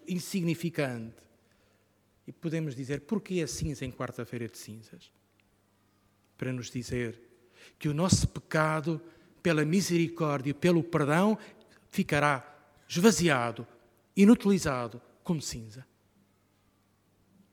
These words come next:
A misericórdia de Deus é este fogo que queima a nossa maldade e a maldade do mundo.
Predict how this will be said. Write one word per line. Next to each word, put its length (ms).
A 60
misericórdia 720
de 60
Deus 440
é 80
este 340
fogo 720
que 120
queima 560
a 60
nossa 320
maldade 580
e 40
a 40
maldade 480
do 120
mundo. 380